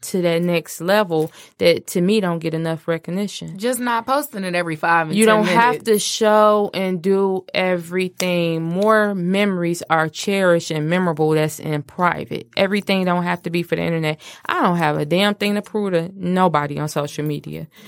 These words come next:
Speaker 1: Facebook, that's for family. Instagram, I, uh, my page open. I don't care who follow me. I ain't got nothing to hide, but you not about to see me. Oh, look, I just bought me and Jaden in Egypt some ice cream. Oh, I just put some sprinkle.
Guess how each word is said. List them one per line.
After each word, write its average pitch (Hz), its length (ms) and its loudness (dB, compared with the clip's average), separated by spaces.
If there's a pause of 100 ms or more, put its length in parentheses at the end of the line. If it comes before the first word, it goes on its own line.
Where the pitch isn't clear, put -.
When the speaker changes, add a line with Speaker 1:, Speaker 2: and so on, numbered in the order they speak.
(260)
Speaker 1:
Facebook, 233 680 2 (280)
that's 160 240 0
for 170 140 0
family. 151 520 -6
Instagram, 226 800 0
I, 254 280 0
uh, 180 480 -2
my 190 140 0
page 160 360 0
open. 147 260 -2
I 269 160 -2
don't 170 140 -2
care 147 200 0
who 156 160 -2
follow 143 360 -6
me. 143 240 -8
I 202 120 2
ain't 190 100 0
got 160 160 0
nothing 156 200 -4
to 147 80 -8
hide, 160 480 -2
but 151 260 2 (460)
you 269 160 -2
not 247 140 2
about 214 240 0
to 208 60 -8
see 220 220 -2
me. 208 200 -2 (320)
Oh, 277 300 2
look, 254 300 0 (140)
I 202 80 -8
just 208 220 -6
bought 247 180 0
me 247 140 2
and 233 80 0
Jaden 240 420 2
in 220 160 -2
Egypt 233 300 -2
some 202 100 -10
ice 269 260 0
cream. 220 480 0
Oh, 262 200 6
I 247 100 4
just 254 220 -8
put 294 120 2
some 262 120 -6
sprinkle. 269 360 -4